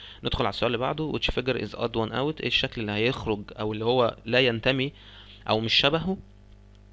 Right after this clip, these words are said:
تمام. آه، السؤال ده انا شايف ان هو بسيط جدًا، مفيهوش اي حاجة. يعني في ناس برضو كانت مكلكعة العملية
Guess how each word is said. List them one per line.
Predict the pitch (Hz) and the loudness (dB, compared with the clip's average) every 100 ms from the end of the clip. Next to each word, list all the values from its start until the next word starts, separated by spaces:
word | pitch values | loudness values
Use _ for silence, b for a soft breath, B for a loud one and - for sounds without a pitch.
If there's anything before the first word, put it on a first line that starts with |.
| - - - | -20 -16 -6
تمام. | 104 120 170 170 B B B B B B - | 0 0 0 -6 B B B B B B -2
آه، | 110 110 110 110 110 110 107 107 107 101 101 95 - - - - | 4 6 6 6 4 4 2 0 -2 -2 -4 -6 -8 -8 -10 -10
السؤال | - - - 123 | -4 0 2 2
ده | 117 92 - - - - | -2 -4 -10 -14 -18 -12
انا | - 110 | -6 -4
شايف | - 120 | -2 -2
ان | 107 | -2
هو | 110 110 | -4 -4
بسيط | 104 113 | -4 -6
جدًا، | 113 117 110 | -4 -2 -2
مفيهوش | 104 113 113 | -2 -2 0
اي | 117 | -2
حاجة. | - 143 175 - - - - - - | 0 -2 -2 -6 -20 -20 -20 -16 -12
يعني | 110 101 95 | -8 -6 -4
في | 98 120 | -4 -2
ناس | 120 113 | -2 0
برضو | 117 120 120 | 0 0 -4
كانت | 101 101 104 | -6 -6 -8
مكلكعة | 101 95 - 123 | -6 -6 -2 -2
العملية | 98 98 104 135 143 | -2 -4 -4 -2 -4